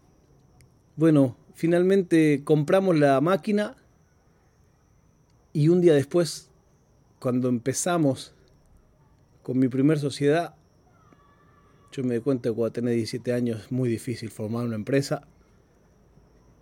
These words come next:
y me eché para atrás. Se quedó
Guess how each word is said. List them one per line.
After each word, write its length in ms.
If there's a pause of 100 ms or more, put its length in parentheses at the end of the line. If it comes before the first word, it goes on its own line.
(200)
y 100
me 100
eché 140
para 160
atrás. 360 (1200)
Se 180
quedó 540